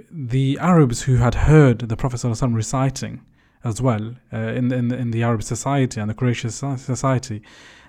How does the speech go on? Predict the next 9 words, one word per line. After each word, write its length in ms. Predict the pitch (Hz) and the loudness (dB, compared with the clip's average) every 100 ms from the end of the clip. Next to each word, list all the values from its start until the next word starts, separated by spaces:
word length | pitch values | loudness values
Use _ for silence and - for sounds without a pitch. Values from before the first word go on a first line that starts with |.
| - | 2
they 240 | 110 170 | 6 8
were 200 | 180 131 | 6 4
also 360 | 131 165 196 131 | 4 2 0 -2
engrossed 760 | 113 104 127 143 131 - - - | -4 -2 0 2 0 -2 -14 -8
by 260 | 120 117 113 | -2 0 0
its 300 | 127 104 - | -4 -8 -2
eloquence 640 | 143 123 - 104 113 - - | 4 4 4 -2 -6 -14 -12
and 120 | 107 | -10
splendor 580 | - - 131 127 101 95 | -4 0 2 2 -2 -8